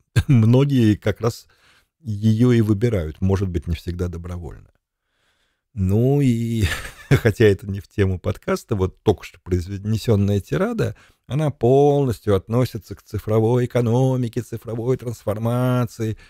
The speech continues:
всему тому, о чем щас вокруг столько шума. Э, ровно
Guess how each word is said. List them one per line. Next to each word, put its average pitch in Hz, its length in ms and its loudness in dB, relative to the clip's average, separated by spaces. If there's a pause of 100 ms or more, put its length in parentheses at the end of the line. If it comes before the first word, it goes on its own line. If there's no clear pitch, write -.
(280)
всему 117 300 2
тому, 120 300 2
о 98 60 0
чем 113 220 0
щас - 320 -4
вокруг 92 360 -4 (180)
столько - 440 -2
шума. 78 500 0 (500)
Э, 82 160 -8
ровно 110 600 0